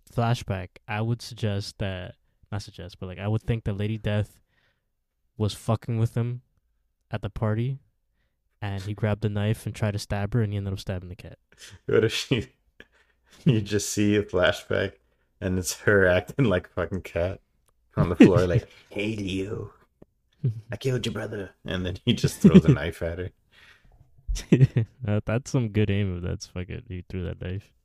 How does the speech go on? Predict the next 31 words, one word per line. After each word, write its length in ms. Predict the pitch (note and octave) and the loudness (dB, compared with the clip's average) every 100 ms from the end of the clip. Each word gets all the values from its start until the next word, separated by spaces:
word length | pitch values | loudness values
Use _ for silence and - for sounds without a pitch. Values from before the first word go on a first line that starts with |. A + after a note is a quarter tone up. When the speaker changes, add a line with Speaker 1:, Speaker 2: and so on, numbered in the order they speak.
| _ _ | _ _
Speaker 2:
I 120 | D2 | -12
don't 120 | D2 G#2 | -8 -6
know. 160 | E2+ | -6
Leo 240 | F2 E2+ F2+ | -6 -6 -6
plays 260 | - F#2+ | -2 -2
a 60 | F2 | -2
lot 200 | E2 F2 | -4 -2
of 80 | E2+ | -2
video 260 | F#2 F#2 | 0 0
games. 420 | D#2 E2 D#2+ E2+ - | 0 -2 -4 -4 -4
Good 180 | F2+ F2 | -4 -2
hand-eye 320 | F2+ F2 E2+ | -4 -2 -4
coordination. 840 | - E2+ D#2+ E2 D#2+ F2 F2 F2 E2+ _ _ _ _ _ - - | -2 -4 -4 -6 -8 -8 -10 -12 -16 _ _ _ _ _ -20 -20
Speaker 1:
That's 180 | _ - | _ -20
true. 280 | - - A2+ - _ _ _ _ _ _ _ _ _ _ _ _ _ _ _ | -14 -12 -12 -16 _ _ _ _ _ _ _ _ _ _ _ _ _ _ _
So, 480 | - F#2+ F2 F2+ F#2+ _ _ _ - | -4 -2 -2 -4 -8 _ _ _ 0
no 240 | A2+ C#3 | 6 6
Juno 360 | A#2+ A#2 A#2+ B2 | 8 6 8 6
Speaker 2:
He's 80 | |
Speaker 1:
in 60 | B2 | 6
this 160 | A2+ E2+ | 4 4
Speaker 2:
playing 100 | F#2 | 2
Red 80 | |
Dead 40 | F2+ F#2+ | 2 2
Speaker 1:
episode. 80 | F2 | 2
Speaker 2:
Redemption 460 | D#2+ F2+ E2+ - - | 0 -2 -4 -8 -8
two 280 | - F#2 | -2 -2
for 140 | D#2+ D#2+ | -4 -4
those 240 | E2+ D#2+ | -2 -2
of 60 | E2 | -4
you 220 | D#2+ D#2+ | -4 -4